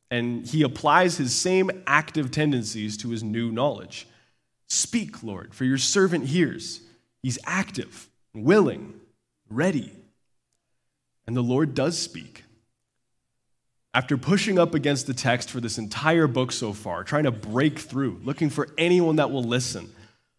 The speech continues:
the Lord has finally found a willing servant.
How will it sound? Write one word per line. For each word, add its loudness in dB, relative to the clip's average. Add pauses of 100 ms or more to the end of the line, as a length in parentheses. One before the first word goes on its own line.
(140)
the 0
Lord 6
has 2
finally 4
found -2
a -2
willing -2
servant. -12